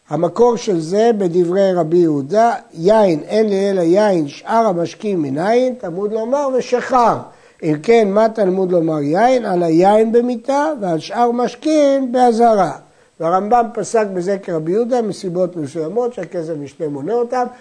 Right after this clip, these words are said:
ולכן משמע שגם שאר המשכרים אסור, אבל זה רק באזהרה, זה לא מחלל את העבודה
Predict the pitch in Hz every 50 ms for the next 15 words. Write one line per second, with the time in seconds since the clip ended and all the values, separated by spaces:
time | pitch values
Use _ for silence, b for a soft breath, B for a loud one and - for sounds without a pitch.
0 | B B B B B 151 147 180 185 - - 254 262 262 254 226 208 175 - 196
1 | 214 233 254 247 175 - 202 170 196 202 196 - - - 226 277 311 302 285 254
2 | 240 202 - 226 208 180 - 190 196 196 202 214 220 220 185 185 - - - 202
3 | 185 220 269 320 302 254 - 190 180 185 - 226 202 190 190 208 214 214 202 202
4 | 190 190 185 175 160 170 160 147 139 135 127 120 135 147 143 151 185 220 220 214
5 | 202 - - 175 170 185 190 185 175 170 165 - 165 147 139 139 143 143 147 208
6 | 240 247 247